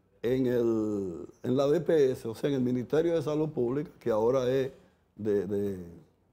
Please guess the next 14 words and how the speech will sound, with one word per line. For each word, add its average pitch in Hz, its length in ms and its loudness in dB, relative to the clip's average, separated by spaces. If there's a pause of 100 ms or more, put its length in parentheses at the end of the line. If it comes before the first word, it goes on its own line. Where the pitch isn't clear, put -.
(1120)
solamente 127 560 0
tiene 127 300 -2
que 123 120 -2
ver 127 180 0
con 120 180 -2
los 117 140 -2
programas. 107 680 -6 (1700)
Nosotros 135 480 -2
tuvimos 151 520 0
cancelada 131 920 -2
más 131 220 -2
de 131 120 0
cien 143 320 0
enfermeras 139 680 -2